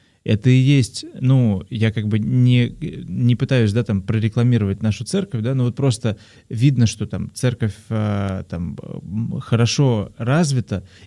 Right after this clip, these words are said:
и во многом это, понятно, что в этом, там, Божья благодать, Божья у-, Божья работа в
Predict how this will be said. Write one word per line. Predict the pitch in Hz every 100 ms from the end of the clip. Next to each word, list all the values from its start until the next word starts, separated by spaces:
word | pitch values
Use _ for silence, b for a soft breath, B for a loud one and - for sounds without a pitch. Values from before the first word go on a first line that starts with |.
| _
и | 123
во | 117 123
многом | 127 165 202 156 139
это, | 120 101 - - _
понятно, | - 123 135 - 101
что | - 98
в | 95
этом, | 98 90 76
там, | -
Божья | - 107 123 135
благодать, | 135 131 135 113 113 101
Божья | 101 123 113 117 117 104 -
у-, | 120 -
Божья | 135 139 151 120
работа | 113 113 117 156 147
в | 104